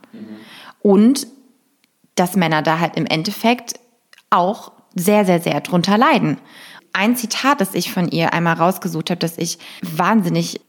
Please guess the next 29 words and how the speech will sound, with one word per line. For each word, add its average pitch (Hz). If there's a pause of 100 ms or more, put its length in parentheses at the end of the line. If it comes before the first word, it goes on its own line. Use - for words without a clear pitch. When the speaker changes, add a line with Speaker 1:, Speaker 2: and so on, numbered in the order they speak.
(160)
Speaker 2:
gut 214
finde, 151
ist, 285 (500)
wir 208
reden 233
sehr 214
viel 214
über 185
die 190
Schmerzen, 190
die 175
Frauen 202
durch 185
Männer 180 (120)
erleben 165
oder 165
erleiden 165
müssen. 233 (380)
Aber 180
wir 185
reden 220
nicht 208
wirklich 202
über 180
den 185
Schmerz, 196 (320)
den 180
Männer 220
erleben 208